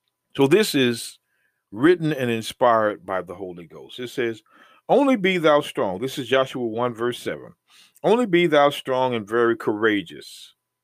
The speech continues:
So keeping the commandments takes courage, "that thou mayest observe to do according to all the law, which Moses my servant com-, commanded thee. Turn not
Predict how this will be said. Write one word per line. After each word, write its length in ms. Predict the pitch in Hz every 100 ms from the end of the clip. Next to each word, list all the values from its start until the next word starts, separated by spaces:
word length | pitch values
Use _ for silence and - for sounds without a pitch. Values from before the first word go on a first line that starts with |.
| _ _ _
So 100 | 131
keeping 280 | 131 156 131
the 40 |
commandments 540 | 113 120 123 117 110 -
takes 300 | 113 92 -
courage, 640 | 135 104 76 65 - - _ _ _ _ _ _ -
"that 140 | 120
thou 160 | 143 131
mayest 320 | 131 127 127
observe 420 | 110 123 139 135
to 80 | 127
do 220 | 117 131
according 420 | 120 143 127 127
to 100 | 120
all 200 | 110 107
the 80 | 110
law, 400 | 101 92 71 67
which 240 | 98 110 107
Moses 500 | 117 131 123 123 110
my 200 | 113 113
servant 520 | - 135 120 120 -
com-, 280 | 113 113 - _ _ -
commanded 640 | 139 143 220 226 208 151
thee. 340 | 160 160 156 151 - - - _ _ _
Turn 540 | - 202 220 214 208 185
not 460 | 214 226 - -